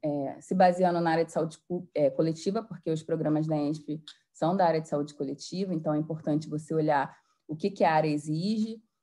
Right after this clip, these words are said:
O formulário, ele, ele ajuda bastante, porque é o espelho do que tá no Sucupira, só que a gente teve o cuidado de analisar, é, o G T, é, o documento do G T de produção técnica e ver o que que,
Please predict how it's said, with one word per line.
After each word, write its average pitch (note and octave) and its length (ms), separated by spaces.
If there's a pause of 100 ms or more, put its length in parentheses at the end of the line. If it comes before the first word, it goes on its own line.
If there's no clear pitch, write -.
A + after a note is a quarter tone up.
(500)
O - 40
formulário, E3 640
ele, D#3+ 560 (120)
ele D#3+ 160
ajuda F#3+ 420
bastante, F3+ 800
porque D#3+ 640
é E3+ 80
o F3+ 80
espelho G3+ 480
do G3+ 100
que G3+ 140
tá F3 180
no F3+ 80
Sucupira, F#3+ 720 (540)
só A3 320
que - 160
a B3 60
gente A#3+ 260
teve A3+ 200
o A#3 40 (580)
cuidado G#3 200
de F#3+ 600
analisar, F#3 1040 (840)
é, D3+ 320
o D#3 120
G F#3+ 200
T, F#3 360
é, D#3 380
o E3 60
documento F#3 420
do F#3+ 120
G F#3+ 160
T F#3 160
de F#3 80
produção F#3 420
técnica G3+ 540
e F#3+ 120
ver G3 300
o A#3 100
que B3+ 200
que, C4+ 400